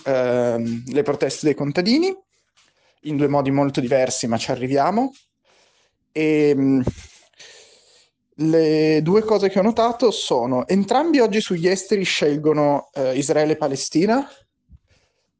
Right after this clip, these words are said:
Costa facendo quasi una pornografia del dolore,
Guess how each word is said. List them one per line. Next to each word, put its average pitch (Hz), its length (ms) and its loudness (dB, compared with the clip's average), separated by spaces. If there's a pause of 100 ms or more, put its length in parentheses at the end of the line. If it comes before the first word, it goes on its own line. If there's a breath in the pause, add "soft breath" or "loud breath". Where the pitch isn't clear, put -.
(320)
Costa 170 520 -2
facendo 156 680 -2
quasi 156 280 -2
una 139 120 -2
pornografia 139 540 -2
del 131 160 -2
dolore, 135 560 0